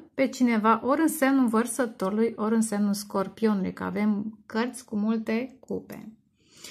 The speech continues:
și cu multe spade. Partea frumoasă a acestui turn este că, deși reprezintă o ruptură,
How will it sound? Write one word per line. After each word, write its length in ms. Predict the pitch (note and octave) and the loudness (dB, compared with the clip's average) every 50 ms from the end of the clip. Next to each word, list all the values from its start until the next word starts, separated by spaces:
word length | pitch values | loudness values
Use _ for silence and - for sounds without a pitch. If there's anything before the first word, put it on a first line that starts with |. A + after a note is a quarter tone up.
| - - - - | -20 -20 -20 -18
și 440 | - - - A3 B3 C#4+ D#4 - - | -16 -4 -2 -2 -2 -2 -4 -6 -8
cu 100 | - - | -4 0
multe 320 | F#3+ F#3+ F#3+ G3+ G3+ B3+ C4+ | 0 0 0 0 2 2 2
spade. 680 | C4 - - - G3+ E3 - - - - - - - - _ _ _ _ _ _ _ _ _ _ _ _ _ _ _ _ _ _ _ _ _ _ _ _ _ _ - - - - - - - - - - - - - _ _ _ _ _ _ _ _ _ _ _ _ _ _ | 2 0 0 0 0 0 0 -4 -10 -14 -16 -16 -18 -20 _ _ _ _ _ _ _ _ _ _ _ _ _ _ _ _ _ _ _ _ _ _ _ _ _ _ -20 -18 -18 -20 -20 -20 -20 -20 -20 -20 -20 -20 -20 _ _ _ _ _ _ _ _ _ _ _ _ _ _
Partea 360 | - B3 A#3 A3 A3 - G#3+ | 4 6 6 6 4 0 -2
frumoasă 560 | G#3 - - G#3 G#3 A3+ A#3+ A3 G#3 - - | -2 0 0 2 4 4 4 2 0 0 0
a 40 | G3+ | 0
acestui 500 | F#3+ F#3 F#3+ A3+ A3 A3 - A#3 G#3+ G#3+ | 0 0 0 -2 -2 0 2 2 2 2
turn 380 | - G3+ F#3+ G3+ A3 C4+ C#4+ C#4+ - - - | 2 0 0 2 2 2 0 0 -2 -2 0
este 320 | A3+ G3+ G3 G3+ - C#4 | 2 2 2 2 0 -2
că, 120 | C4+ - A#3+ | 0 0 2
deși 280 | G#3+ A3 A3 - - | 2 2 2 4 4
reprezintă 800 | E4+ - E4+ - - B3+ A#3+ A3+ A#3 C4 B3+ - - G3+ - - - | 4 4 4 4 6 6 6 6 6 6 4 4 2 0 -2 -2 -2
o 200 | - G3+ A3 C#4 | 2 4 6 8
ruptură, 800 | D4+ F4+ F4 - - - G#3+ F3+ F3 F3+ F#3 F3+ F#3+ A3 A#3+ | 8 6 4 2 -2 0 0 2 2 0 0 0 0 -2 -4